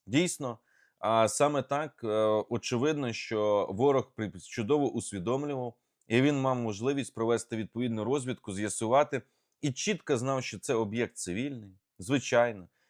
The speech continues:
Вони там зараз будуть намагатись прикрити це все, що там вироблялась якась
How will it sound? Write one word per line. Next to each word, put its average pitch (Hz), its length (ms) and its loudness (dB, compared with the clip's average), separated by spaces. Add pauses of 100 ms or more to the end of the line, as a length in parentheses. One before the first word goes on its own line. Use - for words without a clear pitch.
(120)
Вони 196 220 2
там 151 180 0
зараз 135 280 2
будуть 127 300 -4
намагатись 117 520 -4
прикрити 143 600 -2
це - 160 -8
все, 104 240 -6
що 98 180 -8
там 113 240 -2
вироблялась 104 640 2
якась 98 340 -4